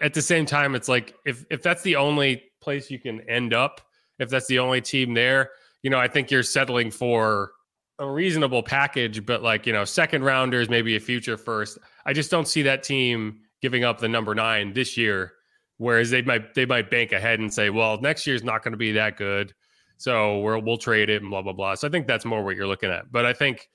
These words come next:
like, Houston would have been the target where it's like, "Oh, maybe you can get the twelve." But again, I just, I, I think DeMeco Ryans is the guy there. And yeah, it, it's,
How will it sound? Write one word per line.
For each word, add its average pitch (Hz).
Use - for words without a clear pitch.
like, 127
Houston 170
would 151
have 143
been 143
the 135
target 131
where 123
it's 120
like, 123
"Oh, 117
maybe 120
you 131
can 131
get 123
the 104
twelve." 113
But 110
again, 110
I 110
just, 113
I, 135
I 123
think 131
DeMeco 127
Ryans 107
is 101
the 107
guy 104
there. 104
And 127
yeah, 117
it, 190
it's, -